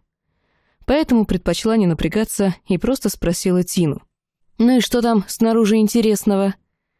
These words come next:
Та, повернувшись так, что натянувшееся платье выгодно подчеркнуло самые привлекательные особенности фигуры, небрежным голосом скучающей дамы, специально чтобы ворона услышала,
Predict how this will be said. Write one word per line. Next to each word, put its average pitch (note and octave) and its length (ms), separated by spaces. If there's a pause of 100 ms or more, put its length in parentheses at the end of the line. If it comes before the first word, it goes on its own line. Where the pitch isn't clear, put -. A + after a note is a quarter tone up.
(320)
Та, D#4+ 180
повернувшись F3+ 680
так, - 440
что - 220
натянувшееся F#3 720
платье G3 360
выгодно F3 360
подчеркнуло E3+ 680
самые F3 420
привлекательные E3 720
особенности D#3+ 540
фигуры, G#3+ 500 (500)
небрежным G#3 680
голосом G#3+ 460
скучающей E3+ 680
дамы, B3 400 (320)
специально A3+ 640
чтобы G#3 300
ворона G#3 400
услышала, G3+ 580